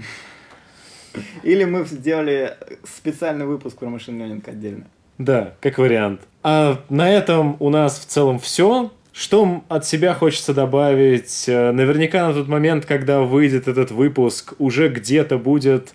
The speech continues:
Speaker 2: видео, где мы подводим итоги нашего розыгрыша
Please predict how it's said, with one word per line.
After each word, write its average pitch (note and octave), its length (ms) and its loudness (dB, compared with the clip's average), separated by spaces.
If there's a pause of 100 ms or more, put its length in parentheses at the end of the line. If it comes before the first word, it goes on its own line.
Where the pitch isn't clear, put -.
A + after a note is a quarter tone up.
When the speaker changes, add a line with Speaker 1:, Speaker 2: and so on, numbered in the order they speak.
(140)
Speaker 2:
видео, A#2 880 0
где A2+ 320 0
мы C#3+ 120 2
подводим C3+ 440 2
итоги C#3+ 400 2
нашего C3 440 0
розыгрыша A#2 1200 0